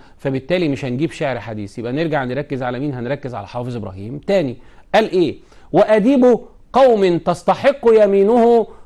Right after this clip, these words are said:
قطع الأنامل أو لظى الإحراق،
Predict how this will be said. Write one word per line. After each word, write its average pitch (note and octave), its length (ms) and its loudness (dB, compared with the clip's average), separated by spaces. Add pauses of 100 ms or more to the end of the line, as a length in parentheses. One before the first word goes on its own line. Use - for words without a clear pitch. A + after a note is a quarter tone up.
(140)
قطع A3 380 2
الأنامل G#3+ 800 2
أو G3 260 2
لظى G#3+ 260 4
الإحراق، F3+ 1000 0